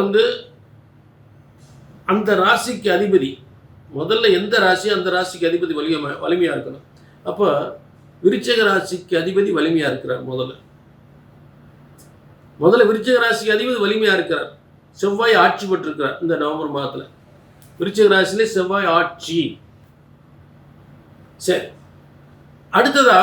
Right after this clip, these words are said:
ஒரு மனுஷனுக்கு நல்ல படிப்பு, நல்ல படிப்புனால உத்தியோகம், குடும்பத்துக்கு நல்ல குடும்பம், நல்ல வருமானம், இதற்கெல்லாம் எந்த இடம்? ரெண்டாம் இடம்.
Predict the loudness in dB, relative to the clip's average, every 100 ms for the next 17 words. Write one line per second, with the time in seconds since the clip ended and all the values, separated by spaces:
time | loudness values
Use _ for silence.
0 | 2 -2 0 0 0 0 0 -2 -4 -10
1 | -20 -20 _ _ _ _ _ _ _ _
2 | -20 -20 -20 -20 -20 -20 -20 -20 -20 -20
3 | -20 -2 2 4 4 2 4 2 2 -2
4 | -6 -8 -20 _ _ _ _ _ _ _
5 | _ -20 -20 0 4 6 4 4 0 2
6 | 0 2 2 0 2 2 2 -4 -6 -18
7 | -20 -20 -20 -20 _ -20 -20 -20 -20 -20
8 | -20 -20 -20 -6 0 2 2 2 0 0
9 | 0 0 -2 0 -2 0 -4 -6 -12 -6
10 | -2 0 2 2 0 0 -4 -8 -12 -2
11 | -2 0 2 2 2 2 2 2 0 -4
12 | -16 -20 _ _ _ _ -6 -4 0 -2
13 | -2 -8